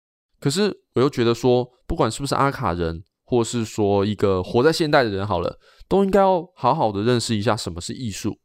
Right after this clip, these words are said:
所以我把这集放在了阿卡新手村里面，我希望说，即便是艺术领域的新手，或是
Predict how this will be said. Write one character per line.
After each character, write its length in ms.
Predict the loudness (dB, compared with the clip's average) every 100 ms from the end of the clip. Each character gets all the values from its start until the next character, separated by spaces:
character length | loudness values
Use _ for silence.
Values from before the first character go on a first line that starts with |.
| _ _ _ _ _
所 160 | -2 0
以 40 |
我 40 | 2
把 160 | 0
这 160 | 2 0
集 220 | 0 -4
放 220 | -2 -2
在 180 | 0 2
了 140 | 2
阿 160 | -2 -4
卡 160 | -4 -6
新 180 | -6
手 160 | -2 -2
村 240 | -2 -6
里 100 | -4 -4
面， 240 | -4 -6 _ _
我 80 | -12
希 220 | -6 -2
望 160 | -2 0
说， 180 | -2
即 180 | -2 -4
便 160 | -2 -4
是 140 | -4 -6
艺 100 | -4
术 160 | -2
领 140 | -2 -2
域 80 | -4
的 100 | -4
新 220 | -6 -6
手， 160 | -6
或 200 | -2 -2
是 320 | -2 0 -2